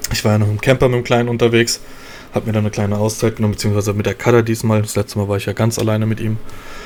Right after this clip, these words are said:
Äh, bin dann am Samstag weggefahren, um die Hochzeit zu fotografieren und Samstagabend oder beziehungsweise Nacht dann wieder zurückgekommen. Genau. Und, äh, ich bin gespannt. Es ist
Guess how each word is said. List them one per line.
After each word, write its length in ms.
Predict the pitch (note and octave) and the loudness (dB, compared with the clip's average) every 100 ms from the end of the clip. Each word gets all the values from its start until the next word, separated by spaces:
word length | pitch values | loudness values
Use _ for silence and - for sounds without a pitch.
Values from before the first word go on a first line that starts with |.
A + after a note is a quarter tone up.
| - - - | -12 -10 -4
Äh, 200 | G#2+ G2 | -2 0
bin 160 | G2 | 0
dann 120 | G2+ G2 | 0 0
am 100 | G2 | 2
Samstag 360 | G2+ - F#2+ | 2 2 2
weggefahren, 640 | A2+ A2+ A2 G#2+ G#2 G#2 G#2+ - | 4 2 2 2 2 0 -4 -6
um 80 | G#2+ | -4
die 80 | G#2 | 0
Hochzeit 320 | B2 B2 A2+ | 2 2 0
zu 100 | A#2 | -2
fotografieren 560 | - G#2+ G#2 G2 G#2+ G2+ | -4 -2 -2 -2 -2 -2
und 100 | G2 | -4
Samstagabend 680 | F#2 G2 F#2+ - G2+ G2+ F#2 | -6 -8 -10 -6 -6 -6 -6
oder 140 | - | -8
beziehungsweise 480 | - - G#2 G2 G#2 | -8 -4 -2 -2 -2
Nacht 200 | G2+ - | -2 0
dann 120 | G2+ | 0
wieder 160 | G2+ G2 | 0 -2
zurückgekommen. 640 | - B2+ A2+ - G#2+ G#2+ - - - - - - - - - - - - - | -2 -2 -2 0 0 0 -4 -12 -14 -14 -14 -12 -12 -10 -10 -10 -12 -10 0
Genau. 440 | A2 G#2+ G#2 G#2 - - - - | 4 6 6 4 -4 -14 -16 -8
Und, 880 | A2+ G#2+ G#2 G#2 G#2 G#2 - - - | -4 0 2 2 0 -2 -2 -4 -4
äh, 180 | A2 A2 | -4 -2
ich 120 | G#2 | 0
bin 100 | - | 0
gespannt. 500 | D3 - F3+ D3+ - - - - - - - - - - A2+ | 0 2 2 2 -2 -4 -4 -4 -10 -14 -16 -14 -14 -8 0
Es 120 | A2+ | 4
ist 200 | C3 | 4